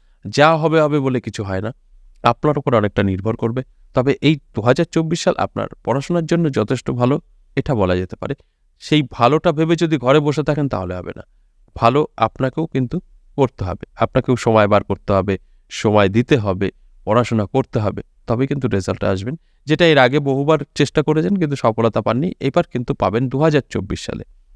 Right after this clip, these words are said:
এটা বলা যেতে পারে। এবার আসুন, দাম্পত্য পারিবারিক সুখ শান্তি কী অবস্থায় থাকবে, সেটা একটু বলি। দেখুন, দাম্পত্য পারিবারিক সুখ শান্তি যদি বলি, তাহলে কিন্তু যথেষ্ট ভালো থাকবে।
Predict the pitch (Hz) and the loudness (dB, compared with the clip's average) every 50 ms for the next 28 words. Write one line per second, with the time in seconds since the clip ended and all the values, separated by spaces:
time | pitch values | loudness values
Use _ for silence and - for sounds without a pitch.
0 | - - - - - 160 120 104 - - 90 92 - - - - - - - _ | -12 -4 0 0 2 2 2 2 0 0 -2 -6 -10 -14 -18 -18 -20 -20 -20 _
1 | _ _ _ _ _ _ _ - 160 175 202 165 131 107 - 127 175 - _ _ | _ _ _ _ _ _ _ 0 2 4 4 4 2 2 -2 -4 -6 -8 _ _
2 | _ _ _ _ _ _ _ _ _ _ _ _ _ _ _ - - 104 - - | _ _ _ _ _ _ _ _ _ _ _ _ _ _ _ -10 -10 -4 -2 -2
3 | 107 120 139 147 - 208 - - 185 - 143 123 117 113 107 110 - - 139 117 | 0 0 0 -2 -2 -2 -2 -2 0 0 0 0 0 2 0 0 0 -2 -6 -4
4 | - - 170 175 - 208 208 202 _ _ _ _ _ _ _ - 180 160 98 - | 0 0 0 2 2 0 -2 -4 _ _ _ _ _ _ _ -2 0 0 2 2
5 | 95 98 107 - - 143 135 - 147 147 151 147 170 - - 98 - 92 - - | 0 -2 -2 0 0 0 0 2 0 -2 0 -2 -2 -2 -4 -4 -4 -6 -8 -10
6 | 113 110 - - - 101 - _ _ _ _ _ _ - - 190 220 190 - - | -12 -10 -10 -12 -12 -14 -16 _ _ _ _ _ _ 0 2 2 4 2 0 -2
7 | _ _ _ _ - - 110 107 113 113 - 113 - 107 101 208 196 202 185 196 | _ _ _ _ -2 2 2 2 2 2 0 0 0 0 2 2 2 2 2 0
8 | 196 180 - - 170 - - 180 170 165 170 165 147 151 143 151 139 131 131 135 | -2 -2 -4 -6 -8 -4 -2 -2 -2 0 -2 -2 -2 -2 -2 -2 -2 -2 -2 -2
9 | 143 147 - 123 110 120 123 127 - 131 131 123 - 127 - 107 104 - 131 - | -2 -2 -2 -2 -2 -2 -2 -2 -2 -2 0 0 0 0 2 0 2 2 -2 -2
10 | - - 123 101 107 107 117 117 - 120 113 117 117 - | -2 -4 -2 0 2 2 2 2 2 0 -2 -2 -4 -6